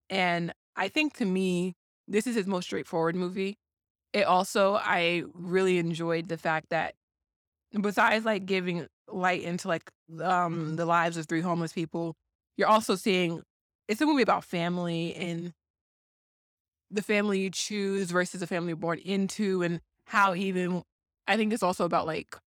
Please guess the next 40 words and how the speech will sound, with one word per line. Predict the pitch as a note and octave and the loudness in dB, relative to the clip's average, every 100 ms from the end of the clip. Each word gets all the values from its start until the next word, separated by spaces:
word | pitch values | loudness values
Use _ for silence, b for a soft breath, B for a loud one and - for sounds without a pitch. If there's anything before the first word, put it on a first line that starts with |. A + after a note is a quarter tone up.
| _ _ _ _ _ _ _ _ _ | _ _ _ _ _ _ _ _ _
regret | - F3+ F3 F3+ - | -2 -2 2 0 2
in | G#3 | 0
a | F#3+ | 0
way, | F#3+ F3+ F3+ | 2 0 2
or | E3+ E3+ E3 - _ _ _ _ | 2 2 0 -6 _ _ _ _
not | C4+ F4 | 2 4
regret, | A#3 G3 F3+ E3+ | 4 4 4 4
but | F#3 F#3 | 2 0
how | F#3+ G3+ F3+ E3+ E3 E3 F3+ _ _ _ _ _ _ _ | 0 2 2 2 0 -4 -8 _ _ _ _ _ _ _
your | G#3 F#3+ B3+ | -2 4 4
perception, | C#4 A#3+ G3 F3 - G3 F#3+ | 4 2 2 -2 0 0 2
again, | F3 F3 E3 | 0 -2 0
how | G3 | 0
you're | F3+ F3+ | 2 4
your | E3+ | 2
own | E3 | 2
main | D#3+ | -2
character. | D#3+ D#3+ - F3 | -2 -4 -4 -4
So | F3 | 0
your | F3+ F#3+ | 2 2
perception | G#3 F#3+ E3+ G#3 | 0 0 -2 -2
of | E3+ | 0
what | F3 - | -2 -2
someone | F3 F3 E3 | -2 0 0
might | D#3 D#3+ D#3+ _ _ _ _ _ | 0 0 -4 _ _ _ _ _
think | - F#3 G#3 | 0 0 0
of | G3 | -2
you | G3 G3 G3 G#3+ - _ _ _ _ _ _ - | -2 -2 -2 -4 -8 _ _ _ _ _ _ -6
might | F#3+ F3+ F3+ | 0 2 2
not | E3+ | 0
be, | F3 E3+ D#3 | -2 -6 -8
ring | D#3 F3+ F#3 E3 | -4 0 0 -2
true | - F#3 E3 | -4 0 0
to | G3 | 0
what | E3 | -4
really | E3 E3 | -2 -2
would | D#3 F3 | -2 -2
happen. | F3 F3+ - F3 | -6 -8 -8 -8
So, | - F3 | 0 4
like, | E3 D#3 | 4 2